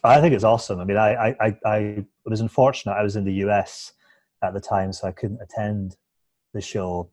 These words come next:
And, and, and related to that, I think when you look at, um, uh, the U S and a few other markets, there is associations, uh, and they're, they're quite large community associations, you know, V R N A or V R N Intel, et cetera.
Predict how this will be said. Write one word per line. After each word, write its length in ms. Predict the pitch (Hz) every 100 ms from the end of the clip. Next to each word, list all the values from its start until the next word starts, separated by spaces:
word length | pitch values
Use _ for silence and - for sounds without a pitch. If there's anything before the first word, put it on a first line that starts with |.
| -
And, 140 | 107 -
and, 140 | 107
and 200 | - 110
related 360 | 110 123 139 131
to 80 | -
that, 200 | 98 98
I 200 | 92 95
think 200 | 92 120
when 120 | 113
you 80 | 107
look 200 | 123 135
at, 240 | 143 95 -
um, 440 | 110 98 92 92 90 _ _ _ _ -
uh, 140 | 104
the 120 | 95 101
U 180 | 104 101
S 320 | 92 87 -
and 80 | 95
a 60 |
few 160 | - 110
other 120 | 101
markets, 520 | 95 95 92 92 92
there 160 | - 110
is 280 | 127 127 -
associations, 1120 | - - 107 - - 101 101 - 113 135 - - _ _ _
uh, 400 | 101 92 92 90 -
and 140 | 98
they're, 100 | 95
they're 120 | 131
quite 260 | - 131 113
large 460 | 98 101 110 110 -
community 460 | - 104 110 110
associations, 800 | 120 - 110 - 110 - 123 113
you 60 | 101
know, 120 | 92
V 220 | 98 101
R 160 | 95 95
N 160 | 92
A 200 | 95 95
or 120 | 92 87
V 160 | 98
R 100 | 90
N 120 | 90
Intel, 300 | 95 92 98
et 100 | 92
cetera. 260 | - 98 -